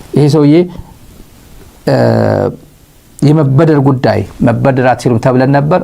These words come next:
አሁን ቀና ብለን እየሄድን ነው። ለልጆቻችን ብድር አናበድ-፣ አናወርስም ያለበት ጉዳይ አለ።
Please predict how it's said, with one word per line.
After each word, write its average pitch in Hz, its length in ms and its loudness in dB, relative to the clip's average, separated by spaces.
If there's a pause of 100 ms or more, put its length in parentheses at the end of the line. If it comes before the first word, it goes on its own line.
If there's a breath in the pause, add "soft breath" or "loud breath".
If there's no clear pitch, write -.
አሁን 127 320 2
ቀና 120 260 0
ብለን 113 200 0
እየሄድን 120 340 2
ነው። 151 120 0 (220 loud breath)
ለልጆቻችን 127 680 0
ብድር 120 280 0
አናበድ-፣ 110 420 0 (100)
አናወርስም 113 680 0 (280 loud breath)
ያለበት 113 380 0
ጉዳይ 113 220 -2
አለ። 104 120 -2